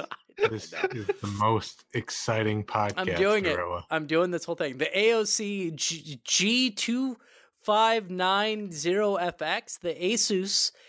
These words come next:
Speaker 3: M G two seven eight Q, the Asus X G two four eight dash X G two five eight,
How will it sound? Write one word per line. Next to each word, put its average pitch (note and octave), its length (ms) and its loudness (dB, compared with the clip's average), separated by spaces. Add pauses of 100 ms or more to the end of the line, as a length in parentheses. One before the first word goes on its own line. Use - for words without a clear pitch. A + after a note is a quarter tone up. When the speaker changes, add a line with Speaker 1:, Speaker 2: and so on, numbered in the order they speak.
(220)
Speaker 3:
M G#3 300 0
G G3+ 360 -4
two G#3 260 -6
seven F#3 400 2
eight E3+ 300 0
Q, F#3 540 0
the E3+ 100 -2
Asus E3 640 -2
X F3+ 260 -4 (100)
G F#3+ 520 -2 (240)
two G#3+ 240 -2
four G3+ 340 0
eight F3+ 320 -4 (120)
dash A3+ 640 -4 (400)
X G#3+ 260 -2
G G3+ 520 -6 (220)
two - 380 0
five A3 480 -2
eight, C3+ 360 -10